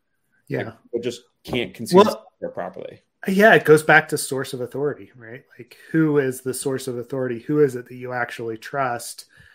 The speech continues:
Speaker 1: right? Um, because just because so-, yeah,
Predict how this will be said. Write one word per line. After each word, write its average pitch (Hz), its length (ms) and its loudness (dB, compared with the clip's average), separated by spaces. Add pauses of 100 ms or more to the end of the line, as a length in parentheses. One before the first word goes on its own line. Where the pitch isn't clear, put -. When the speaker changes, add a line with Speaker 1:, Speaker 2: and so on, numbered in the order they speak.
(260)
Speaker 1:
right? 117 360 -10 (140)
Um, 113 500 -12 (520)
because 147 280 0
just - 240 0
because 156 280 4
so-, 170 300 2
yeah, 165 440 4